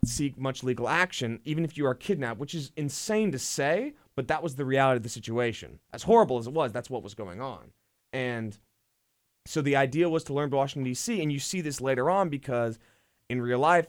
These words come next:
after he escaped, he tried to hold the men responsible, but he couldn't do it in court because Washington, D C actually barred, uh, black people from testifying against white people in court at that time.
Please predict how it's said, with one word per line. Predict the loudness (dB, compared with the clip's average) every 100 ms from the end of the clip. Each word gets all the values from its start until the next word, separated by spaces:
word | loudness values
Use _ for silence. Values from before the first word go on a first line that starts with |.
| 0
after | -2 -2 -4
he | -6 -6
escaped, | -6 -4 -2 -2 -4
he | -10 -8
tried | 0 2 2 0
to | -4
hold | -2 -2
the | 0
men | -2
responsible, | -4 -4 -2 -2 -2 -2
but | -2
he |
couldn't | -2 -4 -2
do | 0 0
it |
in | -2
court | -2 0 0
because | 0 -4
Washington, | 2 2 2 -4 -4
D | -4
C | -4 -6 -6
actually | -4 -4 -4 -4 -4
barred, | -2 4 6 6 4 0 -6 _ _ _ _ _ _ 0
uh, | 2 4 4 2 0 _ _ _ -4
black | 0 0 -2
people | -10 -10
from | -6 -6
testifying | -4 -4 -4 -6 -2 0 0
against | 0 -2 -2
white | 0 0
people | -2 -8 -6
in | -6
court | -2 0 0 -2
at | -6
that | -6 -10
time. | -8 -8 -6 -10